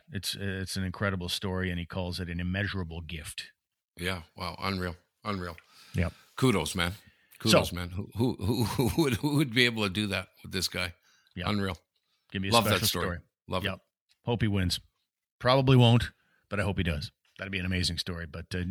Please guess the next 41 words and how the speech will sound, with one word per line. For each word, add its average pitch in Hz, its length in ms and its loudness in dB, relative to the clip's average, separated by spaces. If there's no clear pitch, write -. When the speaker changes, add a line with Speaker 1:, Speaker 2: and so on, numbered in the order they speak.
Speaker 1:
just, 95 320 0
just - 200 2
to 120 40 6
be 104 200 4
there, 95 340 2
probably 104 340 4
living 104 280 6
the 101 80 6
dream. 95 600 4
Um, 87 480 -6
Speaker 2:
Mm-hmm. 98 260 -2
Speaker 1:
and, 92 300 -2
uh, 90 280 -4
and 98 80 -4
it's 95 80 0
like 101 120 2
that 95 120 2
old, 98 280 2
uh, 90 300 0
Tim 107 200 4
McGraw 98 380 2
saw, 92 320 0
song, 101 440 -2
you - 80 -4
know, 90 160 -4
"Live 101 180 0
Like 98 260 2
You're 101 140 4
Dying." 95 600 0
I'm 95 80 -6
sure 104 200 -2
that 95 160 -4
every 95 260 -2
breath 90 600 -2
the 101 140 -4
guy 92 220 -2
is 90 140 -2
taking 90 460 -2
and 85 220 -6
every 95 240 -4
moment, 95 480 0